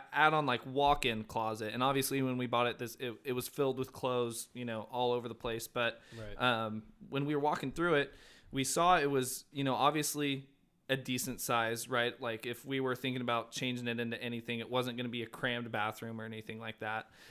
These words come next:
Speaker 1: Um, and so Jason and I, we sat down and we talked and we said, you know, "What's some ways we can maximize the value of this place when we go, obviously, when we're done, to sell it back on the market?" So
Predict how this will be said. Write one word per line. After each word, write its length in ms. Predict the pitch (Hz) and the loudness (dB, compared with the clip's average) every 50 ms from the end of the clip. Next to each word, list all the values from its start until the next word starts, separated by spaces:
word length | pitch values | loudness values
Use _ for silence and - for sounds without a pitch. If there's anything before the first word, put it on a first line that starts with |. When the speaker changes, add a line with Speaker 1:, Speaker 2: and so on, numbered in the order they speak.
| - - - | -20 -10 -4
Speaker 1:
Um, 540 | 123 123 120 113 107 104 101 98 98 - - - _ _ _ _ _ - | 0 2 2 2 2 0 -4 -6 -8 -12 -16 -20 _ _ _ _ _ -4
and 180 | 127 127 127 | -4 -2 -2
so 300 | - - 135 127 120 120 123 | -2 0 0 2 2 0 0
Jason 340 | 135 147 147 151 - 160 143 | -2 -2 -2 -2 0 0 2
and 80 | 139 | 2
I, 120 | 139 135 131 107 | 2 2 2 0
we 120 | 127 131 127 | -2 -2 -2
sat 280 | - - 135 135 - - | 0 2 2 2 2 2
down 180 | 131 127 131 127 | 2 2 2 2
and 100 | 120 123 | 0 -2
we 80 | 123 117 | -2 -2
talked 340 | - - 123 123 120 - - | -2 0 0 0 0 -2 -4
and 80 | 123 | -6
we 100 | 123 123 | -4 -4
said, 360 | 117 - - 120 117 113 117 107 | -4 -2 0 0 0 -2 -4 -6
you 80 | 123 123 | -6 -4
know, 140 | 123 120 | -4 -2
"What's 240 | 117 120 131 131 - | -2 -2 -2 -2 -2
some 140 | - 139 131 | -4 -2 -2
ways 200 | 127 127 123 117 | 0 0 -2 -2
we 100 | 127 127 | -2 -4
can 120 | 107 120 120 | -2 -2 -2
maximize 520 | 120 120 120 120 - 131 123 117 117 110 | 0 -2 -2 -4 -4 -4 -4 -4 -4 -4
the 60 | 117 117 | -4 -4
value 280 | 110 113 120 123 117 | -4 -2 -2 -2 -4
of 60 | 113 110 | -4 -6
this 120 | 117 - | -8 -10
place 360 | - - 120 113 113 110 - | -8 -6 -4 -4 -4 -4 -6
when 120 | 127 120 117 | -6 -6 -6
we 80 | 117 113 | -6 -6
go, 440 | 117 123 120 117 117 117 113 117 - - _ - | -4 -2 0 0 0 0 -2 -4 -8 -10 _ -2
obviously, 480 | 127 123 117 120 113 - - 127 120 | 0 0 0 0 -2 -4 -4 -4 -2
when 140 | 120 120 120 | -2 0 0
we're 60 | 117 113 | 0 0
done, 360 | 113 120 113 113 113 113 110 - | 0 0 0 0 -2 -4 -6 -6
to 120 | - - 110 | -6 -4 -4
sell 280 | - - 127 117 113 | -2 0 0 0 0
it 80 | 107 - - _ _ _ | -2 -4 -10 _ _ _
back 220 | - 113 113 - | 0 2 2 0
on 80 | - 117 | -2 -4
the 60 | 107 | -2
market?" 400 | 110 120 127 127 - 117 92 - | 0 0 0 0 -2 -4 -8 -6
So 280 | - - 120 110 101 | -4 -4 -2 -2 -4